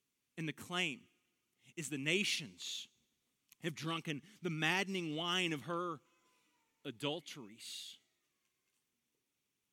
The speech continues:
Can you see why John was exiled to an island of Patmos?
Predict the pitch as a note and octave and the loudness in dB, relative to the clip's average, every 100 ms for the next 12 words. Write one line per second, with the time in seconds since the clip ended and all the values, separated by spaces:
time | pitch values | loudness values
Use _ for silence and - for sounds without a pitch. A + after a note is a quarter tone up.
0 | _ _ _ _ _ - A#3 A3 A3 A3 | _ _ _ _ _ 0 4 6 4 2
1 | F#3 - - _ _ - - C4+ F#3 - | -2 -10 -20 _ _ -4 2 4 2 -2
2 | - _ _ _ _ _ _ _ _ _ | -16 _ _ _ _ _ _ _ _ _
3 | _ _ _ _ _ _ G3+ F#3 C#3 F3+ | _ _ _ _ _ _ 0 0 2 2
4 | F#3+ G3 F#3 E3+ D3+ D#3+ - - E3 - | 2 0 -2 -2 -2 -2 -4 -4 -2 0
5 | - D3 A2 F#2+ - - - _ _ _ | 0 0 0 -4 -10 -16 -16 _ _ _
6 | _ _ _ _ _ _ _ _ _ _ | _ _ _ _ _ _ _ _ _ _
7 | _ _ _ _ _ - F3 E3 D#3+ D3 | _ _ _ _ _ -6 -2 -2 0 2
8 | E3 D#3 D3 B2 A#2+ A#2+ - D3+ C#3+ A2+ | 4 4 2 -2 -4 -8 -6 -4 -4 -8
9 | A#2 D#2 - - - - | -12 -8 -6 -6 -6 -10